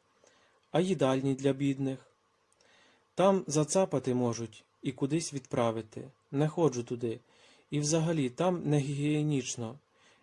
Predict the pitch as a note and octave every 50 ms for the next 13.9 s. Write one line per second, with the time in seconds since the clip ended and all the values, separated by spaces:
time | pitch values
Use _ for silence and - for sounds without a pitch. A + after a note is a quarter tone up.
0 | _ _ - C3 D3 F#3+ F#3+ - D#3 C3+ A#2+ - - A#2 - - _ _ _ -
1 | _ _ _ - D3+ C#3 D3 C#3+ - - F#3 G3 F#3 D3 B2 C3 B2+ B2+ C3+ B2+
2 | A#2+ - - E3 F3+ F3+ - - C3+ B2 A#2+ - _ _ - _ _ _ - C#3
3 | B2 B2 C#3+ C#3 C3+ C#3+ D3 D3+ D#3 E3 D#3 - C#3+ A#2+ A#2 A#2 - - B2 A2+
4 | A2+ A2+ C3+ - _ _ _ _ _ _ _ _ _ - - C#3 C3+ C#3 D3 F#3
5 | G3+ E3 C#3 A#2+ - - A#2+ A#2+ B2+ A#2+ - - - C3+ B2 B2+ B2 B2 - C3+
6 | B2 A#2+ - - - A#2+ B2 B2 A#2+ C3+ D3 F3 F3+ - _ - - - - D#3
7 | D3 C#3+ - - D3 - D3+ C#3 C#3 C#3 C#3 C#3 - C3+ C#3 C3+ C3+ C3 - -
8 | - C3 C3 C#3+ _ _ _ _ _ _ _ _ _ _ _ _ _ _ - B2
9 | - D3 C#3 C3+ C#3+ C3+ - - F#3+ F#3+ D#3 C3 C#3+ E3 D#3 - - - D3 C#3+
10 | - _ _ - _ _ _ _ - C3 B2+ - F3 F#3+ G#3 G3 F3 F3 - C3+
11 | B2+ - - C#3+ C#3 - D3+ C#3 C3 C3 B2+ A#2+ A#2 A#2+ A#2 C3 C#3 _ _ _
12 | _ _ _ _ _ _ _ _ _ _ _ _ _ _ _ _ _ - - F#3
13 | G#3+ G#3+ F3+ C#3+ C#3 D3+ D#3 D3 - C3+ A#2 A2+ A2 - - A#2+ B2 C#3+